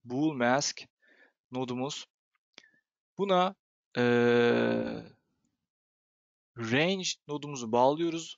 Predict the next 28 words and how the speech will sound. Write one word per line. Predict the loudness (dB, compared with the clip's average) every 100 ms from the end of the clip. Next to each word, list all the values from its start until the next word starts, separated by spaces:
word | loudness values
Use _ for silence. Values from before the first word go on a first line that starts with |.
| _
Bu, | -6 -6 -8 -8
bu | 0
sayıları | 6 8 8 6
ben | 4 2
filtrelemek | -2 -2 2 0 0 -6
istiyordum, | -8 -10 -8
hatırlıyorsunuz. | -8 -6 -6 -8 -8 -14 -16 _ -20 -18 -16 -16 -4
Eee, | 0 0
neye | -2 0 2 4
göre | 2 2
filtrelemek | 2 2 2 0 -4
istiyorum | -6 -6 -4
peki? | -4 -2 -4 -4
Buradaki | -2 2 2 2 2 0 _
true | -10 -2 0 4 4
ve |
false'lara | 2 -2 0 2 2 2
göre | 2 -2 -4 _ _ 0
filtrelemek | 2 4 2 0 -2
istiyorum. | -8 -8 -12 -14 _ -20 -20 -6
O | -4
yüzden | -2 2 2 2 -4
buradaki | 0 0 2
output'umu | 2 2 -4 -12 -4 0
da | 0 -2 -18 -2
mask | 2 2 0 -10
input'una | -12 -12 -12 -6 -2 -2 -4 -2
bağlayacağım. | 6 6 4 -2 -8